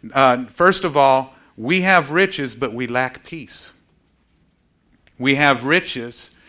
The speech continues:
If you're discontent, it's because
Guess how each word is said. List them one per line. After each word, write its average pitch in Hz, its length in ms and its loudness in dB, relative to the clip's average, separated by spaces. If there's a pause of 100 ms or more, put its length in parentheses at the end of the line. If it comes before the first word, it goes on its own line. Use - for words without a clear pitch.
(200)
If 127 180 -6
you're 143 140 2
discontent, 180 800 -4
it's 127 180 -4
because 131 600 -6